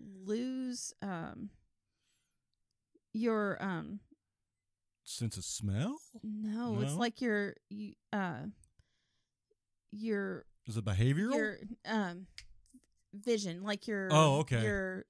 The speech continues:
Speaker 1: your low light vision.
Speaker 2: Oh, really?
Speaker 1: Yeah.
Speaker 2: Oh, that, yeah, because you,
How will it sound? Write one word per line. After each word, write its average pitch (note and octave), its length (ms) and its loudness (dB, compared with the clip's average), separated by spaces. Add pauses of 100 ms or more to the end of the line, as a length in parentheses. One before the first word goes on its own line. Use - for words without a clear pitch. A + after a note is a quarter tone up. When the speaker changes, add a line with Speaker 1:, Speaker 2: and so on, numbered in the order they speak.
Speaker 1:
your G3 240 -4
low G#3 440 2
light G3 420 0
vision. D#3+ 580 -6
Speaker 2:
Oh, D#3 100 4
really? A#2+ 440 4 (100)
Speaker 1:
Yeah. G3 260 -2 (340)
Speaker 2:
Oh, F3 140 2
that, E3+ 180 0
yeah, F3 260 4
because C3+ 260 0
you, C#3+ 160 -4